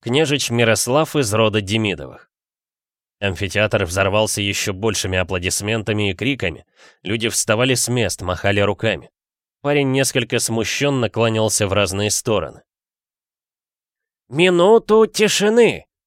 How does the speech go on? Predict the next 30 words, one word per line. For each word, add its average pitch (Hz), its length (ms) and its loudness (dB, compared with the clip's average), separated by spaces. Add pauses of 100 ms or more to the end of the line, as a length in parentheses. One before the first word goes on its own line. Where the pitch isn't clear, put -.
(640)
попросил 95 480 0
ведущий, 92 600 -4
выходя 95 360 -2
с - 100 -4
микрофоном 95 640 -2
на 101 120 -4
поле. 90 320 -6 (840)
Первый 147 300 0
раз 139 260 0
появился, 92 680 -2 (160)
а 92 80 -4
то 120 100 -2
я 127 100 2
только 127 300 -2
слышал 104 460 -2
его 90 260 -2
голос. 87 480 -6 (760)
Мужчина 156 420 -2
в - 80 -8
чёрном 147 400 0
костюме 123 640 -2
лет 95 240 -2
сорока 92 480 -2
с 123 100 -4
приятной 98 600 -2
внешностью, 101 800 -4
тёмными 120 460 -2
волосами, 95 640 0
зачёсанными 95 720 -2
назад. 95 520 -4